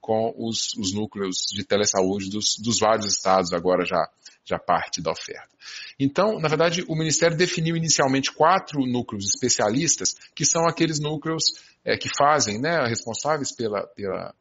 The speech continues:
é, pela, pela realização dos, desses exames de telediagnóstico, dos laudos, né, em escala. Então, nós aqui de Minas Gerais ficamos responsáveis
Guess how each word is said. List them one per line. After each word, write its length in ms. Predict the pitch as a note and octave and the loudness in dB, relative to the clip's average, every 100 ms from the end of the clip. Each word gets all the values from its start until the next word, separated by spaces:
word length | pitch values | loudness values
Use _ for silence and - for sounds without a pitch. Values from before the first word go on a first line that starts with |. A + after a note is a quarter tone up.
| _ _ _ _ _ _ _ _ _ - - - - _ - | _ _ _ _ _ _ _ _ _ -20 -20 -20 -20 _ -6
é, 320 | F2 F2 E2+ - - | -2 0 -2 -6 -2
pela, 920 | G2 F2+ F2+ E2+ E2 E2 D#2+ D#2+ - _ _ _ _ _ _ - | 0 2 4 4 2 2 0 -4 -8 _ _ _ _ _ _ 0
pela 160 | G#2+ | 2
realização 720 | G#2 C3+ C3 A2 - D#3 F3+ | 4 4 4 4 2 2 0
dos, 260 | D3 A2 G2+ | 0 -2 -2
desses 380 | G2 G#2 - F#2+ | -2 -2 -2 -2
exames 240 | G2 G2+ | -2 -4
de 80 | F2+ | -2
telediagnóstico, 720 | G#2 G2 F#2+ F#2 F2+ F2+ - | 0 0 0 -2 -2 -4 -6
dos 140 | G#2 | -2
laudos, 440 | G2+ B2+ C3 F#2 F2 | 4 6 6 4 -2
né, 220 | A2+ C#3 - - | -2 -4 -6 -10
em 100 | G2+ | -2
escala. 460 | G#2 - C3+ D#3+ D#3+ | 0 0 2 2 2
Então, 180 | C#3 C3 | -2 -2
nós 240 | A#2+ A#2 | 2 0
aqui 120 | A2 | 0
de 40 | G#2+ | -6
Minas 140 | G#2+ | -6
Gerais 240 | G2 G2 F#2+ | -4 -2 -4
ficamos 240 | - G2 | -6 -10
responsáveis 680 | - F#2 G2 - G2+ G2 F#2+ | -10 -12 -10 -4 -4 -2 -6